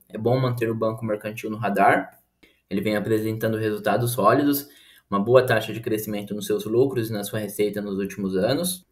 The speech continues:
Além do ótimo crescimento sólido na sua receita,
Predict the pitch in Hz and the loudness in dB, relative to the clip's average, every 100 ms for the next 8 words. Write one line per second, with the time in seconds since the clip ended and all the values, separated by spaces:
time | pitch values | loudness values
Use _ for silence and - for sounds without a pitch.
0 | _ - 117 131 127 123 127 143 127 123 | _ -2 0 2 4 4 2 0 0 2
1 | 117 117 110 110 107 110 104 104 107 101 | 2 0 -4 -4 0 4 4 2 -2 -2
2 | 104 101 98 131 131 104 95 | -2 -2 4 6 6 2 -6